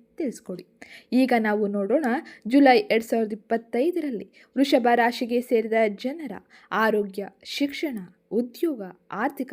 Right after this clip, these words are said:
ಸ್ಥಿತಿ, ಕುಟುಂಬ ಮತ್ತು ವ್ಯಾಪಾರಕ್ಕೆ ಸಂಬಂಧಿಸಿದಂತೆ ಯಾವೆಲ್ಲ ರೀತಿಯ ಬದಲಾವಣೆಯನ್ನು ಜುಲೈನಲ್ಲಿ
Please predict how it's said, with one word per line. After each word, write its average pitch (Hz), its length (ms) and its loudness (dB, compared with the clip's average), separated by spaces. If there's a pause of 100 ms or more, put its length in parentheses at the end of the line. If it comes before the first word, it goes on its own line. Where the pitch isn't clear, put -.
ಸ್ಥಿತಿ, 262 520 -8 (220)
ಕುಟುಂಬ 226 440 -2 (220)
ಮತ್ತು 311 300 -4 (440)
ವ್ಯಾಪಾರಕ್ಕೆ 226 680 4
ಸಂಬಂಧಿಸಿದಂತೆ 247 920 -8 (240)
ಯಾವೆಲ್ಲ 208 440 2
ರೀತಿಯ 214 320 2 (120)
ಬದಲಾವಣೆಯನ್ನು 277 760 -2 (220)
ಜುಲೈನಲ್ಲಿ 233 760 2